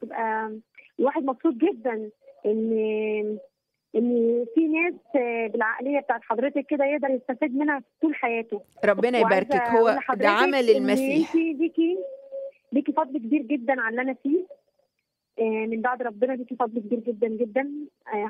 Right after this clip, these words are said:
Speaker 1: حضرتك وأبونا، وأبونا داوود لمعي كنتوا السبب الرئيسي في اللي أنا فيه بجد. آه، كلامكم كله كان معبر و-، ومؤثر.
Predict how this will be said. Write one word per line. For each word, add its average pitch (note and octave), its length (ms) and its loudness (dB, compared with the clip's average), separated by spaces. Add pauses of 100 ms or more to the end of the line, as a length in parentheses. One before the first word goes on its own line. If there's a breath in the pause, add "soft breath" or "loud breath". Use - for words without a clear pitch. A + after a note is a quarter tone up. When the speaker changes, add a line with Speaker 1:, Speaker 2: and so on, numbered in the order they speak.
Speaker 1:
حضرتك A3 380 -6
وأبونا، G#3+ 840 -6 (580)
وأبونا A3+ 300 -2
داوود A3 260 0
لمعي C4 440 -4
كنتوا A3+ 460 -2
السبب A#3+ 380 -4
الرئيسي A#3 580 -4
في - 60 0
اللي A3 140 -2
أنا A3+ 80 -4
فيه A3+ 140 -8
بجد. A3+ 340 -2 (800)
آه، A3 280 2
كلامكم A#3+ 320 -2
كله B3+ 220 0
كان A#3 220 -2
معبر A3+ 380 0
و-، G#3+ 600 -2
ومؤثر. A#3+ 640 -2